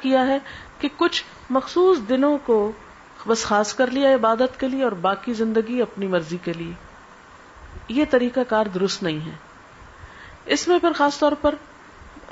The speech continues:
آ، جو چیزیں بہت زیادہ زور پکڑ رہی ہیں وہ رجب کی ستائیس تاریخ کو عبادت کر لینا یا پندرہ شعبان کو کر لینا، حالانکہ حضور صلی اللہ علیہ وسلم شعبان میں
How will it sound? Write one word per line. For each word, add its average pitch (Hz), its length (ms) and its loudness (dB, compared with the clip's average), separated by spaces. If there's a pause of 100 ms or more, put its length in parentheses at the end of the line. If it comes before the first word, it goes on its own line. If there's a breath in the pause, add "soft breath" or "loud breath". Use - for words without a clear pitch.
(120)
آ، 208 60 -6 (380)
جو 226 200 0
چیزیں 269 340 0
بہت 254 300 2
زیادہ 226 380 2
زور 254 160 6
پکڑ 240 340 0
رہی 240 180 -2
ہیں 240 60 0
وہ 226 160 2
رجب 214 300 4 (400)
کی 226 100 -4
ستائیس 226 500 0
تاریخ 220 340 0
کو 220 80 4
عبادت 208 400 0
کر 208 100 2
لینا 208 360 -2
یا 208 220 0 (440 loud breath)
پندرہ 233 260 2
شعبان 220 440 0
کو 220 120 -2
کر 214 160 -2
لینا، 214 240 -2
حالانکہ 208 380 -2
حضور 196 240 0
صلی 214 140 -4
اللہ 190 140 -2
علیہ 180 120 -4
وسلم 185 440 -6 (520 loud breath)
شعبان 185 640 0
میں 214 340 -2